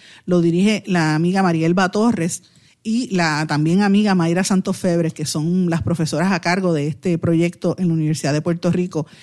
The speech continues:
y me parece súper interesante. Así es que van a dar,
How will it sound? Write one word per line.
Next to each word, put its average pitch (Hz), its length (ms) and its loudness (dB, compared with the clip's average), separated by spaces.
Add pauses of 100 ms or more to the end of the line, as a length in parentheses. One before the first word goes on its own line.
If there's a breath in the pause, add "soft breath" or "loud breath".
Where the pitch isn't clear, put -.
(160 loud breath)
y 180 100 -2
me 160 120 2
parece 143 360 0
súper 185 340 0
interesante. 139 720 -2
Así 123 140 -6
es 139 80 -10
que 165 260 -4 (420 loud breath)
van 151 160 -2
a 165 80 2
dar, 196 320 0